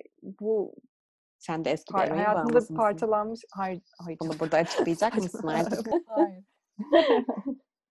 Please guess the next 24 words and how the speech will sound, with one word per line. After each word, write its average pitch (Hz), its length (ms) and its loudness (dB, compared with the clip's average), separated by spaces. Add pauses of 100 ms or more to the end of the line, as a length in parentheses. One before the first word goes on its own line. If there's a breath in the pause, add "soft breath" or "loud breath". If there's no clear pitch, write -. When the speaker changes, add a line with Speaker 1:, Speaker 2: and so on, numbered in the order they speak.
(380 soft breath)
Speaker 1:
Yok 285 200 4
yani 190 180 0
şey 247 320 2
beni 185 200 4
çok - 300 -8
etkiledi. 170 440 -6
Hani 175 380 -12 (180)
o-, - 140 -8
onu 202 240 0
çok 220 220 -4
açıkça - 360 -6
görmek, 170 340 -6
karakterin, 196 640 -6 (380)
e, 175 300 -6
hayatında 185 680 -6
bozulan 185 420 -6
şeylere 185 680 -4 (240)
alışmak 196 540 -2
yerine 190 420 -6 (200)
onarmak 185 580 -6
konusundaki 180 640 -10
takıntısı 185 480 -12
ve 190 80 -8
sap-, - 280 -10